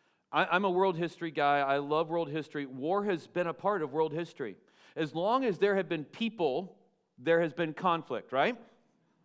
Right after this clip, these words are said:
And as long as there have been people that have grouped themselves together in, in nations and kingdoms,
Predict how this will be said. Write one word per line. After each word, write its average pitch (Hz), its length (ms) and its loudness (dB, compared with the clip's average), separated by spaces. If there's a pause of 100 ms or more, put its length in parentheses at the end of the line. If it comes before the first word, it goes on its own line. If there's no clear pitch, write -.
(580)
And 180 120 2
as 175 140 0
long 240 220 4
as 208 140 4
there 214 180 4
have 185 140 2
been 185 140 0
people 214 360 -2
that 180 140 0
have 151 140 -4
grouped 190 300 0
themselves 185 500 0
together 170 580 0
in, 135 140 -2 (200)
in 156 240 -4
nations 170 540 -4
and 147 180 -6
kingdoms, 143 680 -4